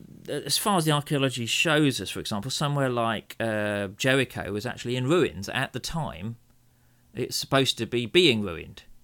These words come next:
You know, it was actually already, had been uninhabited for a,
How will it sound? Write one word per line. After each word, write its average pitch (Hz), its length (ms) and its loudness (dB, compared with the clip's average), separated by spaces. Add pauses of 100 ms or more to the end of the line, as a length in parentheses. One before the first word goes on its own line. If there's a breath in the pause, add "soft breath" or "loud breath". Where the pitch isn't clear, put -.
(300)
You 143 120 0
know, 107 180 0
it 110 220 0
was 135 160 0
actually 135 280 2
already, 131 520 0
had 107 160 -6
been 110 160 0
uninhabited 107 720 -2
for - 240 -8 (200)
a, 85 100 -10